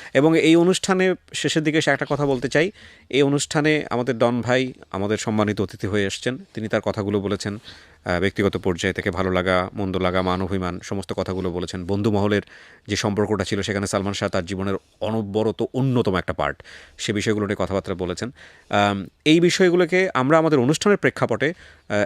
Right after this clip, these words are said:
এক, এক ধরনের বিনোদন অনুষ্ঠান হিসেবেই উপস্থাপন করেছি। আমরা, আম, বিশেষভাবে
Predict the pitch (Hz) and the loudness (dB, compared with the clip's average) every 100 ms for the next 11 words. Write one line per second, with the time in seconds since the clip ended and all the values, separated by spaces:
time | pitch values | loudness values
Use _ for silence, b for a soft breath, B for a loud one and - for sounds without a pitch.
0 | - 107 - - 98 104 113 104 110 107 | 0 -4 -2 -6 -4 -2 -2 0 0 0
1 | 104 - 120 - 135 135 117 117 107 98 | -2 -2 -2 2 2 2 0 -4 -4 -4
2 | 101 95 170 - B B B 101 110 123 | -4 -2 -6 -8 B B B -2 4 6
3 | 127 127 123 107 104 101 98 92 b b | 6 4 0 0 0 -2 -6 -8 b b
4 | b _ 101 120 165 156 143 143 147 143 | b _ -4 0 2 2 4 4 4 2